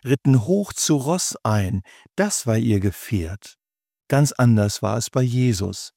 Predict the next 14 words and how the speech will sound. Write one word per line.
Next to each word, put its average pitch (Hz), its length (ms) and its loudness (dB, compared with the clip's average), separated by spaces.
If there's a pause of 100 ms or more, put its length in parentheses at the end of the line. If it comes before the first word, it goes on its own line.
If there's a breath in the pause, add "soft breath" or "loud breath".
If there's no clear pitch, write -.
(300)
Er 131 180 4
wählt 143 300 4
einen 117 280 4
Esel, 127 640 2 (260)
das 113 180 -2
Lasttier 110 540 0
der 127 140 0
kleinen 113 400 2
Leute. 98 580 -2 (680)
Esel 139 220 6
gelten 120 380 2
vielleicht 110 360 0
als 113 140 -2
stur, 151 560 2